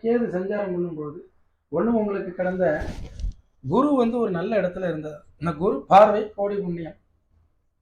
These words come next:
அந்த குரு இப்ப எட்டாம் இடத்துக்கு முப்பது நாலு ரெண்டாயிரத்தி இருபத்தி நாலுக்கு அப்புறம் போயிடும். தப்பு இல்லை, அதை இப்படி,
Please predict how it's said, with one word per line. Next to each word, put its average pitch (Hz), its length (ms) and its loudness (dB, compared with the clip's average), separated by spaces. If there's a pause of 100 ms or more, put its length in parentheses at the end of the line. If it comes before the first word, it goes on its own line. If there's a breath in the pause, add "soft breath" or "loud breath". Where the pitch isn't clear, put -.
(160)
அந்த 190 200 -2
குரு 220 260 0
இப்ப 240 160 -2
எட்டாம் 226 340 6
இடத்துக்கு 220 300 -2
முப்பது 214 380 0
நாலு 202 220 2
ரெண்டாயிரத்தி 196 460 2
இருபத்தி 196 240 -6
நாலுக்கு 180 300 -8
அப்புறம் 196 300 -12
போயிடும். 180 280 -6 (460)
தப்பு 214 280 6
இல்லை, 214 160 6
அதை 190 140 2
இப்படி, 226 420 -4